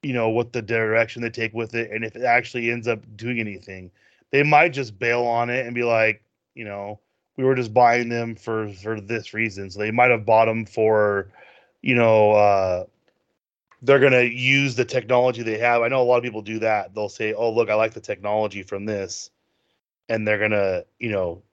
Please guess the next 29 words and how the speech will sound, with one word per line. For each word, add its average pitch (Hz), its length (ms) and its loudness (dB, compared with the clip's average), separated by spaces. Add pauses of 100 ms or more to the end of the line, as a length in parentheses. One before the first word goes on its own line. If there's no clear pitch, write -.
(100)
do 113 220 -4
that. 92 420 0
So, 95 280 -2
I - 20 -8
mean, 113 180 -4
we'll 131 140 4
see. 104 480 -6
I 113 100 0
don't 107 140 -2
know. 101 340 -4 (580)
I 117 100 0
haven't, 120 500 0
um, 104 500 -4 (920)
played 123 300 -4
Angry 120 280 -4
Birds 117 260 -8
in 117 60 -8
a 110 40 -10
very 113 220 -4
long 110 240 -4
time, 110 260 -6
so 104 100 -10
I 104 60 -4
don't 101 100 -8
even 95 100 -14
know 95 160 -8
if 92 100 -10
it's 87 140 -18
fun. 92 260 -6